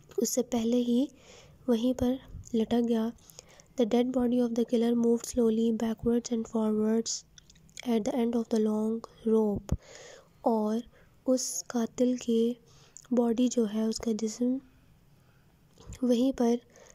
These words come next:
रस्सी के साथ लटकता झूल रहा था, आहिस्ता आहिस्ता, कभी आगे और पीछे। The crowd watched, हुजूम देखता रहा। No one spoke, कोई भी ना बोला। Suddenly,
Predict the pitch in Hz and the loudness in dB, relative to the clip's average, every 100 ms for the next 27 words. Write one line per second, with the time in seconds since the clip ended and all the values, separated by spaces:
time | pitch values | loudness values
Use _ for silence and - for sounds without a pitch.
0 | - - 226 - 240 240 - 220 220 226 | -4 0 2 0 0 0 0 -2 -2 -2
1 | 233 226 226 - - 233 247 214 - 220 | -2 -2 -2 -4 -2 -2 -2 -4 0 2
2 | 226 220 202 202 - 214 202 - - - | 2 0 -2 -6 -4 -6 -6 -12 -20 -20
3 | - - 220 214 - 233 208 - 220 208 | -10 -2 0 0 -2 -4 -4 -4 -6 -4
4 | 233 214 220 214 202 233 254 - - 247 | -2 0 0 -2 0 0 -2 -10 -12 -4
5 | 220 226 208 - 226 - - - - - | -2 0 -2 -2 -8 -10 -20 -20 -20 -20
6 | - - - 240 233 240 233 254 240 247 | -20 -20 -4 -2 2 2 2 0 2 2
7 | 247 214 233 - - - - - - - | 2 -2 -4 -6 -14 -20 -20 -20 -20 -20
8 | _ - 240 220 226 226 240 - - 233 | _ 0 2 4 4 4 0 -8 -2 2
9 | 226 - 247 233 214 214 - - 240 254 | 2 0 0 0 -2 -6 -8 0 2 4
10 | 262 262 - 247 226 220 220 - - 240 | 0 -2 -2 0 2 0 -4 -14 -2 2
11 | 240 240 247 226 208 220 214 202 - - | 4 2 0 0 0 0 0 -2 -12 -20
12 | - - - - - - - 262 269 262 | -20 -20 -20 -20 -20 -8 0 2 2 2
13 | 247 226 | 2 2